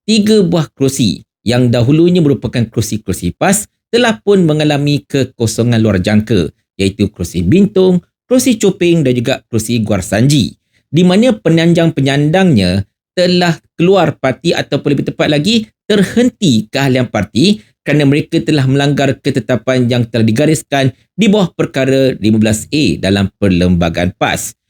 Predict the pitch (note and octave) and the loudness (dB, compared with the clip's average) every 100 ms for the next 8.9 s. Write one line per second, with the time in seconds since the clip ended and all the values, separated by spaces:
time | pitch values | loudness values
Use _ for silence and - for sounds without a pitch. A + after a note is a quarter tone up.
0 | _ - F#3 F#3+ E3 D#3+ F#3+ F#3 G3 F3+ | _ -4 0 2 0 -2 -2 -2 -4 -4
1 | - C3+ C#3 - F3 F#3+ F#3+ F#3+ D3+ C#3+ | -4 -2 -2 -2 -2 0 -2 -2 -2 -2
2 | D#3 D#3 C#3+ A#2+ G2+ - F2 C3+ E3 - | 0 0 2 0 -2 -2 -2 0 -2 -8
3 | _ - E3+ D#3 C#3+ C#3+ C#3+ A#2 C#3 G3 | _ -4 -2 0 0 2 2 2 2 4
4 | A3 G#3+ G3+ - _ D#3 D#3 - A#2+ B2 | 2 0 -2 -2 _ -2 -2 -2 -2 0
5 | A2 C3+ - C#3 C3+ A2+ A2+ A2 A#2 - | 0 -2 -2 0 0 0 2 2 0 -2
6 | D#2+ - G#2+ F#2 F2 C3 A#3 B3 - _ | -4 -2 0 0 0 2 0 -2 -8 _
7 | _ C3+ F3+ B3 B3+ B3 G3+ F#3 F3+ F#3 | _ -4 -2 0 0 2 2 2 0 -2
8 | - D#3 D3+ D3+ D#3+ A2+ A#2+ B2+ | -4 -4 0 2 2 2 2 0